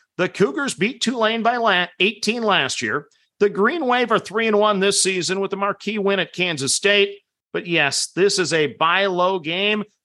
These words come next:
I'm gonna lay the two and a half with the Cougars at home. Once again, I didn't hold that against them. I'm on Houston, minus the two and a half over Tulane. Let's recap your Sunday four-pack. It is a card that I absolutely love this week.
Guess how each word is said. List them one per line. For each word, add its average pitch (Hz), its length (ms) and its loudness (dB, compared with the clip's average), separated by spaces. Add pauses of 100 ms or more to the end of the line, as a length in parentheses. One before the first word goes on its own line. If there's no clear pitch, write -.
I'm 196 80 -8
gonna 196 100 -2
lay 185 160 2
the 160 80 -4
two 165 220 0
and 180 80 4
a 165 40 4
half 170 340 0
with 147 100 -4
the 151 60 -6
Cougars - 680 -2
at 160 160 2
home. 185 360 2
Once - 500 -10
again, 185 160 -4
I 151 80 0
didn't 165 180 0
hold 165 220 -2
that 160 160 2
against 151 400 -4
them. 107 240 -4 (240)
I'm 185 120 2
on 185 100 4
Houston, - 460 2
minus 151 280 -2
the 131 80 -6
two 170 180 -4
and 139 80 0
a 113 40 -4
half 107 380 -6 (120)
over 110 220 -6
Tulane. 131 640 0 (360)
Let's 202 220 2
recap 240 360 2
your 208 120 2
Sunday 214 320 2
four-pack. 185 600 0
It 185 220 -2
is 135 140 -4
a 123 80 -6
card 185 440 0
that 151 120 4
I 139 180 0 (140)
absolutely 170 960 -2
love 156 320 0
this 113 220 -6
week. 143 300 0